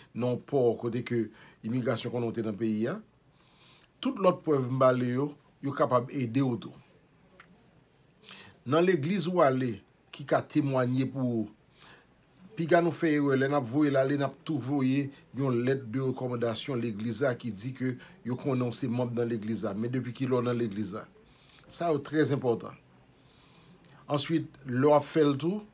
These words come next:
assurer pour monde qui a petit monde qui fait dans l'autre pays yo,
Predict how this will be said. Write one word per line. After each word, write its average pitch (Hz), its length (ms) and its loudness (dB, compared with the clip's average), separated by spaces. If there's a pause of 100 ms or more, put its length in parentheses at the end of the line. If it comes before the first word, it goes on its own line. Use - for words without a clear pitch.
(240)
assurer 156 640 2
pour 151 140 -6
monde 143 220 0
qui 139 180 -6
a 135 60 -2
petit 151 260 -6
monde 170 260 2
qui 143 120 -6
fait 135 240 -4
dans 131 80 -2
l'autre 117 180 -2
pays 117 380 -4
yo, 143 240 -2